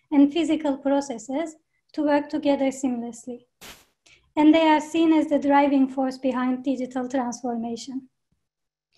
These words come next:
My study aims to understand how data-driven approaches could turn the passive infrastructure assets to cyber-physical systems to enable sustainable and resilient decision-making.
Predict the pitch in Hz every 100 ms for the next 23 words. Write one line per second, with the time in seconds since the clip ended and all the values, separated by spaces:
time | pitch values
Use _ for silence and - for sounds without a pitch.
0 | _ _ _ 311 330 311 359 370 392 370
1 | 339 320 311 320 302 294 277 - 285 285
2 | - 339 339 320 330 320 311 285 277 294
3 | 285 269 262 285 294 302 359 370 - _
4 | 302 277 - 311 320 311 285 285 - 349
5 | 320 320 302 330 320 311 285 - 277 254
6 | 262 262 285 285 320 370 - - _ _
7 | _ 330 311 311 285 269 285 254 262 262
8 | 254 269 - - 247 254 - _ _ _
9 | _ - 311 302 302 320 320 302 285 285
10 | 302 311 311 311 349 339 - _ - 311
11 | 311 294 311 311 339 302 285 285 285 254
12 | 277 247 262 247 240 226 277